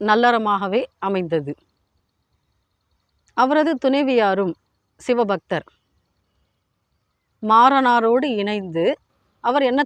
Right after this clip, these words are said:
தொண்டு செய்தார்? அடியார்களுக்கு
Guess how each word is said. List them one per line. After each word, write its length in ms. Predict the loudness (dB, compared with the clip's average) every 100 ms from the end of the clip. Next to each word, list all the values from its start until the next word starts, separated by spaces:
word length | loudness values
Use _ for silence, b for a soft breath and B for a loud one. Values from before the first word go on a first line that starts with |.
| -2
தொண்டு 200 | -2 -2
செய்தார்? 420 | -2 -2 -2 -2 -6 _ _ _ _ _ _ _ _ _ _ _ _ _
அடியார்களுக்கு 840 | -2 2 4 2 2 -2 -4 -4